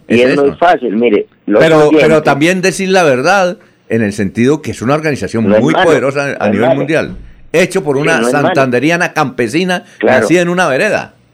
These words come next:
Speaker 1: Exactamente, y orgullosamente santanderiana,
Speaker 2: Ah,
Speaker 1: claro,
Speaker 2: bueno.
Speaker 1: y veleña sobre todo.
Speaker 2: Ujú.
Speaker 1: Entonces,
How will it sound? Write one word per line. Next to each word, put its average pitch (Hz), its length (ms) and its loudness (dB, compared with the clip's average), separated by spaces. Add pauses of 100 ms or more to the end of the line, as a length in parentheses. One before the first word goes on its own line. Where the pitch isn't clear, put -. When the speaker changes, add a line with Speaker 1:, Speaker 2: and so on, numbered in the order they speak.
(360)
Speaker 1:
Exactamente, 117 1080 0
y 95 160 0
orgullosamente 117 1000 0
santanderiana, 98 880 -4
Speaker 2:
Ah, 107 80 -8
Speaker 1:
claro, 107 200 2
Speaker 2:
bueno. 101 140 -2
Speaker 1:
y 95 100 2
veleña 98 680 -2
sobre 80 340 -2
todo. 131 360 0
Speaker 2:
Ujú. 87 380 -16 (420)
Speaker 1:
Entonces, 156 640 0